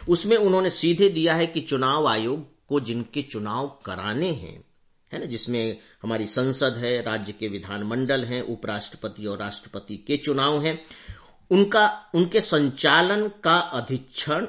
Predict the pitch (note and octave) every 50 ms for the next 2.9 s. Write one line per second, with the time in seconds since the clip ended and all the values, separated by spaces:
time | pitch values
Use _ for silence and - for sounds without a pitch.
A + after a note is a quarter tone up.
0 | - - - C3 C3 C#3 C3+ - - - - A#3+ A#3+ - - _ _ _ _ _
1 | _ _ _ _ _ _ _ _ _ _ _ _ - - _ _ _ _ - -
2 | - D#3 D3 C#3+ C#3 - D#3 D3 D#3+ E3+ F#3+ G3+ G3 G3+ G3+ A3 B3 -